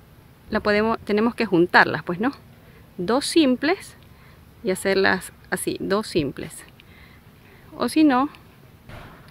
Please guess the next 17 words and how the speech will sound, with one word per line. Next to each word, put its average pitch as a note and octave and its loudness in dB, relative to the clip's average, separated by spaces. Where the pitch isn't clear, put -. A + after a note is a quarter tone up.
la G#3 -4
podemos F#3+ 2
hacer F#3+ -2
triple. - 0
Esta C#4 -4
que C#4 -4
tengo C4 0
aquí C4+ -2
es A#3 -4
la A3 0
palma A3+ 0
cocos C#4 4
plumosa, G3+ 0
esta F#3+ -8
que F#3+ -8
está F#3 -8
aquí. D#3+ -8